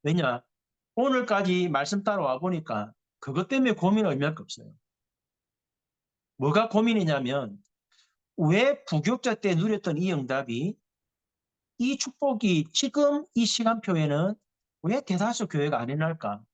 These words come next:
저는 이게 고민이에요. 그래서 이번 주간에 유 목사님 일 부 메시지가 뭐냐면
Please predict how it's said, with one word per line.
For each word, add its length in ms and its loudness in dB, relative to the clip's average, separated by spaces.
저는 240 0
이게 180 0
고민이에요. 540 -6
그래서 220 4
이번 200 6
주간에 240 6
유 80 6
목사님 520 4
일 160 -2
부 100 2
메시지가 360 2
뭐냐면 680 -2